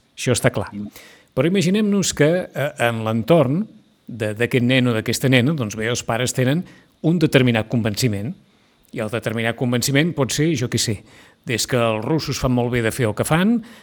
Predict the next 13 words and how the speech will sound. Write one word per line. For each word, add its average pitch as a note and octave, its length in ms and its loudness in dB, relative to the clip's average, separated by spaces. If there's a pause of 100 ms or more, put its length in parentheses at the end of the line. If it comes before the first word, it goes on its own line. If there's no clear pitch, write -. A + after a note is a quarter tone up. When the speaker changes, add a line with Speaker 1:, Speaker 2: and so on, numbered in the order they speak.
Speaker 1:
fins B2+ 340 0
que, C3 140 4
Speaker 2:
Mm. E3+ 320 2
Speaker 1:
eh, A#2 340 2
l'otan B2+ 340 2
fa C#3 120 2
molt B2 200 4
bé E3+ 120 4
de D3 120 0
fer C3 220 4
el G#2+ 160 4
que A2 80 -2
fa. - 220 -6